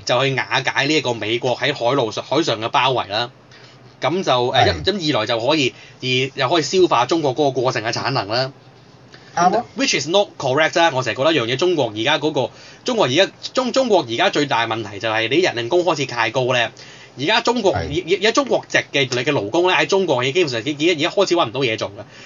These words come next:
Speaker 1: 而中國係開始要，
Speaker 2: 係。
Speaker 1: 要，要輸入啲咩咧？要輸入啲南亞裔、中亞裔嘅人去幫手起嘢，因為佢人工低啲。
Speaker 2: 係。
Speaker 1: 噉所以，所以係相當之大鑊。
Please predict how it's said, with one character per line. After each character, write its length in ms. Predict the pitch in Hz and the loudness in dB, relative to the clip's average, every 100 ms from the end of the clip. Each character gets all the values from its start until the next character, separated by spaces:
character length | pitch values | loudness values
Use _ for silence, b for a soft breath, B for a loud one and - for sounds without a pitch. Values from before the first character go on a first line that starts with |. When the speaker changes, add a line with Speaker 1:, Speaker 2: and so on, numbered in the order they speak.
| B | B
Speaker 1:
而 80 | 185 | 2
中 160 | 202 262 | 4 4
國 140 | 180 | 4
係 20 | 139 | 4
開 160 | 220 | 4
始 80 | 208 | 4
要， 80 | 165 | 2
Speaker 2:
係。 180 | 98 165 165 | 0 2 4
Speaker 1:
要， 60 | |
要 60 | 175 | 4
輸 240 | 170 220 | 2 0
入 60 | 190 | -2
啲 180 | - 196 | 0 0
咩 160 | 190 170 | 0 2
咧？ 180 | 170 B B | 0 B B
要 60 | 190 | -4
輸 200 | - 269 | 0 0
入 60 | 208 | 2
啲 180 | 226 | 2
南 260 | 156 107 117 | 0 -2 -4
亞 300 | 139 147 131 | 0 0 2
裔、 40 | |
中 220 | 135 196 180 | 2 2 2
亞 180 | 131 135 | 0 0
裔 40 | |
嘅 180 | 123 127 | 0 0
人 120 | 110 | -2
去 60 | 120 | -2
幫 140 | 160 | 0
手 100 | 156 | 0
起 100 | 151 | 0
嘢， 360 | 120 139 113 117 B - | 0 0 0 -2 B 0
因 60 | |
為 20 | 220 | 2
佢 140 | 196 | 4
人 160 | 135 127 | 4 4
工 160 | 175 | 4
低 60 | 170 | 4
啲。 180 | 160 160 | 4 4
Speaker 2:
係。 180 | 156 - _ _ _ - B B B | 0 -2 _ _ _ -20 B B B
Speaker 1:
噉 140 | 110 123 | -4 2
所 160 | 233 | 4
以， 140 | 175 - - - - - - - - - | 4 2 -10 -20 -20 -20 -20 -20 -20 -12
所 200 | - 180 | -2 2
以 20 | 170 | 2
係 200 | 120 135 | 0 0
相 120 | 160 | 0
當 120 | 147 | 0
之 100 | 139 | 0
大 180 | 107 98 | -2 -4
鑊。 140 | 95 | -6